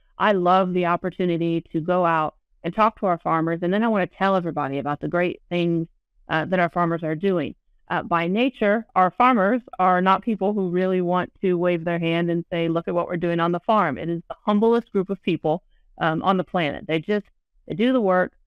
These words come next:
um, you know, day in, day out, do the hard work, participate in their community, uh, give back, help feed people at their food pantry, uh, but don't really want anybody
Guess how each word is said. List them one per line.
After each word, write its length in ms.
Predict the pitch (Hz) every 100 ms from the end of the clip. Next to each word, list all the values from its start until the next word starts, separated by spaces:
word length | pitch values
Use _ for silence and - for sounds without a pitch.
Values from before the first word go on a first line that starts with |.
| _ _
um, 320 | 160 156 156 -
you 180 | 175 165
know, 100 | 160
day 360 | - 190 202
in, 140 | 190 180
day 240 | 175 180
out, 240 | 170 165 180
do 120 | 202
the 100 | 196
hard 300 | - 190 175
work, 440 | 165 180 175 - _
participate 480 | 185 - 226 - 208
in 80 | 180
their 120 | 180
community, 680 | - 190 180 180 175 175 170 _ _ -
uh, 120 | 151 170
give 260 | 220 226 185
back, 320 | 180 175 180
help 260 | - 196 - _ _
feed 240 | 233 226
people 300 | - 220 202
at 80 | 202
their 80 | 202
food 300 | - 185 165
pantry, 520 | 170 165 - 180 170 - _ _
uh, 140 | 165
but 420 | 226 - 190 185 - _ -
don't 340 | 208 220 233 -
really 260 | 220 220
want 180 | 214 202
anybody 560 | 196 196 180 180 180